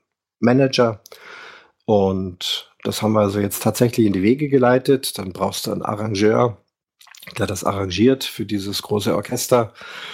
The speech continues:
Und dann irgendwann ins Studio gegangen in München und das Ding dauert ja viereinhalb Minuten. Und wir waren, glaub ich, acht Stunden im Studio. Es ist unfassbar, wie man für viereinhalb Minuten Musik, äh,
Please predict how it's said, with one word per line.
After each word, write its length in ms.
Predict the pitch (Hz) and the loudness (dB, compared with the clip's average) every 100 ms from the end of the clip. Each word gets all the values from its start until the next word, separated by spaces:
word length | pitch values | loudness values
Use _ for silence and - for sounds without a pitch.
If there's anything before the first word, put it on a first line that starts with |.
| - - - - | -16 -18 -20 -6
Und 180 | 127 110 | 0 2
dann 120 | 110 | 4
irgendwann 560 | 123 139 127 123 127 | 4 4 2 2 0
ins 200 | 107 98 | -2 -4
Studio 400 | - - 156 151 | -4 -2 0 0
gegangen 400 | 127 127 123 120 | -4 -4 -2 0
in 120 | 117 110 | 2 2
München 560 | 113 127 135 127 127 | 2 2 2 2 2
und 720 | - 104 98 95 - - - | -2 -2 -2 -4 -8 -10 -12
das 180 | - 101 | -10 -2
Ding 220 | - 113 | 0 2
dauert 260 | 101 104 101 | 4 2 2
ja 80 | 110 | -4
viereinhalb 680 | - - 127 110 104 110 - | -4 -2 0 2 2 2 2
Minuten. 540 | 95 110 131 156 139 _ _ - - - - _ - | 0 0 2 0 0 _ _ -20 -20 -20 -20 _ -8
Und 280 | 104 95 | -6 -2
wir 140 | 101 95 | -2 2
waren, 180 | 98 95 | 2 2
glaub 180 | 95 | -2
ich, 140 | 92 - | -2 -2
acht 260 | - - | -2 0
Stunden 300 | - 117 98 | 0 0 0
im 100 | 110 | -2
Studio. 460 | - - 107 107 90 | -2 0 2 4 2
Es 140 | 85 | -2
ist 160 | 92 - | -8 -6
unfassbar, 640 | 110 113 110 104 - 98 92 | -6 -2 0 -2 0 0 0
wie 100 | 92 | -2
man 160 | 95 | -2
für 160 | - 101 | -2 -4
viereinhalb 760 | - 123 113 110 107 - - - | 2 2 4 2 0 -4 -16 -2
Minuten 500 | 110 107 110 113 101 | 0 2 0 0 0
Musik, 480 | 95 107 107 - - | 2 0 0 -10 -6
äh, 300 | 107 98 | -2 0